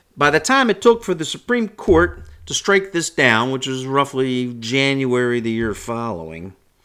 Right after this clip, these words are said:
they had bullied a lot of these one hundred plus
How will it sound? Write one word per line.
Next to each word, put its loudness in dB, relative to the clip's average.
they 2
had -2
bullied 4
a 0
lot 2
of -8
these -6
one -2
hundred -2
plus -2